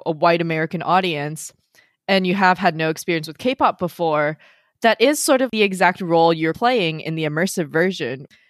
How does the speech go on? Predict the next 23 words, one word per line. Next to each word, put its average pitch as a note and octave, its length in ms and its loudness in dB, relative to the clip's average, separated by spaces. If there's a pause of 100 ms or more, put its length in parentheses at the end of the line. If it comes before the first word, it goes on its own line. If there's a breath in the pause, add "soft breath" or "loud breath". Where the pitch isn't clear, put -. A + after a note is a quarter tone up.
(120 soft breath)
And A#3+ 160 -4
here, G#4 440 -2
you're C4 120 -6
kinda D#4+ 340 -4
just - 160 -4
sitting A#3+ 300 -2
there, A#3 180 2
like, G3+ 220 2
watching F3 480 0
the G3+ 80 -2
series F3 400 -2
of F#3+ 100 -2
events C#3 340 -4
play G#3+ 220 -2
out, A3 360 2 (100)
and G#3+ 160 2
none A#3 200 4
of A#4+ 140 -6
the F4+ 460 2 (160)
actual G3+ 340 0
storylines F#3+ 680 -2
are G#3+ 120 0
that D#3+ 380 2